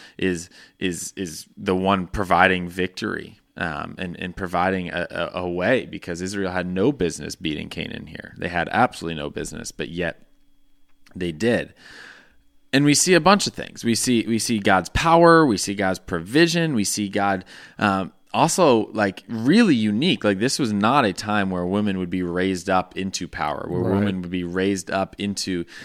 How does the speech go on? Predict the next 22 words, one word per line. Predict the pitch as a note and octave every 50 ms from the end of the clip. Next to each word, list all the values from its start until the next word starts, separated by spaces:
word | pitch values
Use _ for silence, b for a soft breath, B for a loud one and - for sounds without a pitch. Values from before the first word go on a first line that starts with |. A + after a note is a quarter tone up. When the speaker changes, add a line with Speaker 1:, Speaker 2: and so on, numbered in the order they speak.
| B B B
Speaker 1:
seats | - - - B2 A2+ E2+ - -
of | - - F#2+ F2
authority | F2+ - - - G2+ F#2+ G2 G2 F#2+ F#2 F#2 F2+ E2+ D#2+
or, | D#2+ - B B B B
or | - -
anything | F2+ G#2+ A#2+ C3 C3+ B2 - A2+
like | G2+ F#2 F2+ -
that. | - C3+ B2 - -
So | - A2
to | G2+ G2+ F#2+
see | - - C#3+ B2+
Deborah | G#2 G#2+ A#2 C3+ D3 C3+ F#2+
and | F2+ F#2+
also | - - C3 F3 G#3 - - A2+ G2
to | F2 F2
see | - - G#2+ F#2+
Jael | F#2 G2 F#2+ F2+ F#2 A#2+ D#3+ E3+ D3
raised | A#2 A2 F#2+ F#2 F2 - F#2
up, | E2 E2 -
it, | F#2+ F#2 -
it | - G#2 - -
shows, | - - - - A2+ A2 B2+ C#3 C3 A2+ G2+ F2+ - -